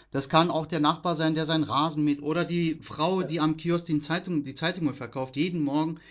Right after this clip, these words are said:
Speaker 1: in der Kälte
Speaker 2: Ja.
Speaker 1: oder wie auch immer. Und genau, ja,
Speaker 2: Also
Speaker 1: das ist es, ja.
Speaker 2: Ja, also ich glaube, wenn man, wenn man das, was man tut, mit Leidenschaft macht, wenn man das, was man tut, dass man da auch Spaß dran hat. Ich meine, das ist hier kein Kindergarten, natürlich ist es auch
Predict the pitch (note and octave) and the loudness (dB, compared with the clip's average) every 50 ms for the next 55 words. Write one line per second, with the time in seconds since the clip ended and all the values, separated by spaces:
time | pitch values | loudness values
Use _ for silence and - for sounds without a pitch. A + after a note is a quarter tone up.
0 | - - _ - C#3 C#3 C#3+ C#3 - - C#3+ D3+ D#3+ D#3+ E3 D3 C3+ C3+ C3+ C3+ | -20 -16 _ -4 0 0 0 0 2 2 2 2 2 2 0 -2 0 0 0 -2
1 | B2+ B2+ C#3+ A2+ C3 C#3+ - - F3 E3+ A#2+ G#2+ G#2+ - - - - - - - | -2 -2 -2 -2 -2 -4 -4 -4 -2 -2 -2 -2 -4 -8 -14 -20 -20 -20 -20 -20
2 | _ _ - B2 C3 - C#3+ C#3+ D3 D3+ D3+ - - - B2+ C3+ D#3+ E3+ E3 D#3+ | _ _ -10 -10 -6 -2 2 4 4 4 4 4 2 0 -2 -2 -2 -2 -2 -2
3 | D#3 D#3 - - - - - - - _ _ _ _ _ _ _ - C3+ - - | -2 -4 -4 -4 -8 -8 -12 -14 -18 _ _ _ _ _ _ _ -8 -8 -6 -6
4 | G#2 G2+ - - - D#3+ E3 E3+ F3 F3 E3+ F3 E3+ E3 - - E3+ F3 F#3 F#3+ | -8 -8 -8 -6 -4 -2 -2 -2 -2 -2 -4 -6 -10 -12 -10 -6 -6 -6 -6 -6
5 | F3+ D#3+ F3 F3+ F3 E3+ E3 E3 E3 D#3+ D3 C#3 E3 F3 F3 E3 E3 E3 E3 G3 | -8 -8 -8 -8 -6 -8 -8 -10 -10 -14 -16 -16 -14 -14 -12 -12 -12 -10 -8 -6
6 | G3+ - - - F#3 F#3 F#3 F#3+ F#3 F3+ F3+ - _ - G#3 G3 - - _ _ | -6 -8 -8 -10 -14 -14 -12 -12 -14 -14 -14 -16 _ -16 -16 -16 -16 -18 _ _
7 | _ _ _ _ _ _ _ _ D#3 F3+ F3+ F3+ F3+ F3+ F3+ F#3+ G3+ A3+ C#4 D4+ | _ _ _ _ _ _ _ _ -10 -10 -10 -8 -6 -6 -4 -2 -2 -2 -4 -6
8 | B3+ A#3 G3 - F#3 D#3+ D3+ - _ _ D3 C#3+ C#3 C#3 - _ _ _ _ _ | -6 -10 -12 -12 -12 -12 -12 -14 _ _ -20 -20 -20 -20 -20 _ _ _ _ _
9 | C#3 C#3 C#3+ D3 D3 D3 D3 C#3+ D3+ F3 G3 G3+ G3+ - _ _ _ _ - F3 | -20 -20 -18 -18 -16 -16 -14 -12 -10 -8 -8 -10 -12 -16 _ _ _ _ -16 -16
10 | E3 E3+ - - F#3+ G3 - - _ _ _ _ _ _ _ _ _ _ _ _ | -16 -14 -14 -12 -12 -12 -12 -14 _ _ _ _ _ _ _ _ _ _ _ _
11 | _ _ _ - A1+ _ _ _ _ _ _ _ _ _ D#3 E3 F#3+ G#3 F#3 F3+ | _ _ _ -20 -20 _ _ _ _ _ _ _ _ _ -10 -6 -4 -4 -4 -2
12 | F3 F3+ F3+ - - - - - G3 A3 B3 C4 A#3+ - - - D#3 D3 D3 D3 | -4 -4 -4 -6 -10 -12 -8 -8 -6 -6 -6 -8 -10 -12 -14 -18 -18 -16 -16 -16
13 | C#3+ C#3+ D#3 D#3 F3+ F#3+ G3 F3+ D#3+ F3 F3 F3 F#3+ F3+ G3 F3 - F3 D#3 - | -16 -16 -14 -10 -8 -8 -8 -8 -10 -12 -12 -14 -12 -10 -10 -10 -10 -10 -12 -10
14 | A3+ A#3+ A3 E3 E3 D3+ D3 D3 D3+ D3+ D3+ - F#3+ F#3 D#3+ - E3+ D#3+ - - | -8 -6 -6 -4 -6 -6 -10 -10 -14 -16 -14 -12 -10 -10 -10 -10 -12 -14 -14 -18
15 | D#3 C#3+ - F#3 D#3 - | -18 -14 -12 -12 -12 -12